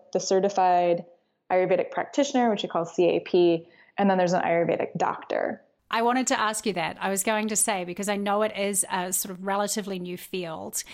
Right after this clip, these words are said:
Speaker 2: and, like, many of the things I've seen in this kind of spiritual self-help space, I think sometimes it's hard to know who really knows their stuff and who doesn't.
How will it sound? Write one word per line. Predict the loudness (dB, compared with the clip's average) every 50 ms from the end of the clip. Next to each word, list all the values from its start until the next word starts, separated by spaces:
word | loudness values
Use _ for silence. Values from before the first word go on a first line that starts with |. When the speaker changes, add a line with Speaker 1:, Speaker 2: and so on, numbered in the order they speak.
| -18 -18 -14 -8 -4
Speaker 2:
and, | -2 0
like, | 0 0 0 -2 -2
many | 0 2 2 4 2 2 2
of | 0 -2
the | -4
things | -2 -2 -2 -4 -2 -2 -2
I've | -2 -2 0
seen | 0 0 0 -2 -4 -6 -6 -6
in | -6 -8 -8
this | -8 -8 -8
kind | -8 -8 -8 -8
of | -6 -4
spiritual | -2 -2 -2 -4 -4 -4 -2 -2 0 0 -2 -2 -4 -4 -2 0 2 2 2 2 0 -2 -6 -10 -16 _ _ -4
self-help | -2 -2 0 0 0 0 0 -2 -4 -8 -6 -4 -4 -4 -4 -4 -4 -2
space, | 0 0 0 0 -2 -2 -2 0 0 0 0 -2 -4 -6 -8 -12 -14 -14 -14 -14 -10 -6
I | -4 -2 -2 -2
think | -4 -4 -4 -4 -4 -4
sometimes | -4 -2 0 0 0 0 -2 -2 -2 -2 -2 -2 -2 -2 -4 -6 -6 -4 -4
it's | -4 -4 -4
hard | -6 -4 -2 0 0 0 -2 -4
to | -6 -4
know | -4 -4 -4 -4 -6
who | -6 -8 -8
really | -8 -8 -8 -6 -6 -6
knows | -6 -6 -6 -6 -6
their | -4 -4 -4
stuff | -2 -2 -4 -6 -8 -8
and | -12 -12
who | -12 -12 -12
doesn't. | -10 -8 -8 -8 -8 -8 -10 -12 -14 -16